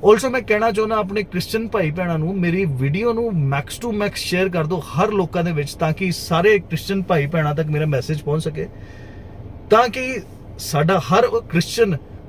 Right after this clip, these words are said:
ਭਾਈ ਜਾਂ ਭੈਣ ਇਹ ਚੀਜ਼ ਸਮਝ ਸਕੇ ਕਿ ਉਹਨਾਂ ਦੇ ਵੋਟ ਦੀ ਕਿੰਨੀ ਵੈਲਿਊ ਆ, ਉਹਨਾਂ ਨੇ ਵੋਟ ਕਿਸ ਨੂੰ ਪਾਉਣੀ ਆ, ਕਿਸ ਤਰੀਕੇ ਨਾਲ ਬੰਦੇ ਦੀ ਪਹਿਚਾਣ ਕਰਨੀ ਆ।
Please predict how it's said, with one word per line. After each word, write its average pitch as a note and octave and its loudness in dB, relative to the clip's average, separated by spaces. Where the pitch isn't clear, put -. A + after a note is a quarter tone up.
ਭਾਈ E3+ 6
ਜਾਂ F3 4
ਭੈਣ D#3+ 0
ਇਹ D#3+ 0
ਚੀਜ਼ E3 -2
ਸਮਝ F#3+ 0
ਸਕੇ F#3+ 2
ਕਿ G3 -2
ਉਹਨਾਂ F3 6
ਦੇ F3+ 4
ਵੋਟ C#3 2
ਦੀ E3 0
ਕਿੰਨੀ D#3+ 2
ਵੈਲਿਊ D3 0
ਆ, F3+ -12
ਉਹਨਾਂ D#3 4
ਨੇ E3 4
ਵੋਟ C#3 0
ਕਿਸ D#3 -2
ਨੂੰ G3 0
ਪਾਉਣੀ E3+ 2
ਆ, E3+ -4
ਕਿਸ G3+ 4
ਤਰੀਕੇ E3+ 0
ਨਾਲ F#3+ 4
ਬੰਦੇ C#3 2
ਦੀ D#3+ 0
ਪਹਿਚਾਣ C3+ -2
ਕਰਨੀ B2+ -8
ਆ। - -12